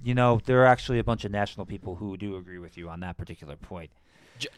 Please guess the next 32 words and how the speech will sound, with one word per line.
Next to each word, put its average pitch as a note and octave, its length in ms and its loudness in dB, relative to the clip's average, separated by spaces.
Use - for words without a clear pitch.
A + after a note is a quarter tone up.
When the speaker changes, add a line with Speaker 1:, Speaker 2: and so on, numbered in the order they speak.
Speaker 2:
James G3 300 4
Harden G3+ 320 8
has D3+ 180 0
never E3 340 6
come E3+ 240 2
up C#3 160 4
big C#3 240 4
in A#2+ 80 2
a A2 60 -2
pressure C3 320 2
moment, A2 360 -4
ever. G#2 400 4
He's D#3 140 -2
been F3+ 120 4
in F3+ 80 2
the F3 60 2
league E3+ 220 2
for, D3+ 120 0
what, C#3+ 200 0
twelve D3+ 360 0
years D3 280 -4
now? F3+ 300 -2
He's C3 200 -8
never E3 400 6
come D3+ 200 -4
up C#3+ 160 0
in B2+ 80 -6
a, A2+ 80 -10
Speaker 1:
Something B2 220 4
Speaker 2:
in A2 60 0
a - 20 0
Speaker 1:
like G2+ 60 2